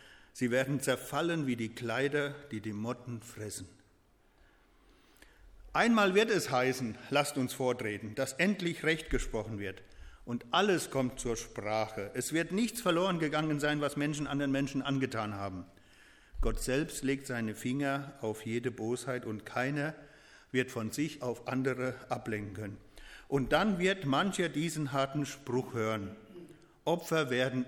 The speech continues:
endlich frei atmen können, Täter werden zerfallen wie Gewänder, Kleider, an denen die Motten nagen." Ja,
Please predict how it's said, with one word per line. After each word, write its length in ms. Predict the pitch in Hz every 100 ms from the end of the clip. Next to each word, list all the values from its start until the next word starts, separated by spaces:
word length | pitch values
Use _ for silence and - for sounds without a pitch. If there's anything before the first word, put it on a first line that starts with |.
| -
endlich 640 | 165 220 214 180 190 -
frei 440 | - 131 147 151 131
atmen 500 | 127 139 147 139 131
können, 420 | 135 127 123 -
Täter 580 | - 175 196 180 180 185 - - - -
werden 280 | 120 127 123
zerfallen 640 | 120 110 - 123 135 127
wie 140 | 107
Gewänder, 560 | 110 98 117 131 123 123
Kleider, 580 | - 107 104 120 117 104
an 160 | 101
denen 220 | 101 107
die 80 | 101
Motten 340 | 98 101 107 95
nagen." 380 | 95 95 92 - - - _ - - - - - - - - - - - - - -
Ja, 140 | -